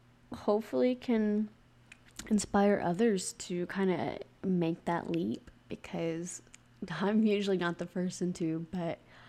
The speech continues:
I know this is what I want to focus on, and I know this is what I want to make my career out of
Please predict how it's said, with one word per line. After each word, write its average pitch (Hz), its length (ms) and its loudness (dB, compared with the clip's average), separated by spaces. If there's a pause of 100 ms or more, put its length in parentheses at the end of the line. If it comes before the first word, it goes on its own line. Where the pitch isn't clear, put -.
(280)
I 226 180 4
know 202 420 6
this 208 220 0
is 196 160 2
what 185 240 0
I 170 140 -2
want 165 300 -2
to 165 560 0
focus 175 420 -2
on, 180 400 0
and 180 120 -2
I 170 100 -2
know 175 280 0
this 180 140 0
is 180 80 -4
what 170 180 0
I 165 100 -2
want 160 240 -4
to 165 140 -4
make 156 260 -4 (280)
my 156 220 -2
career 160 480 -4
out 87 180 -6
of - 160 -6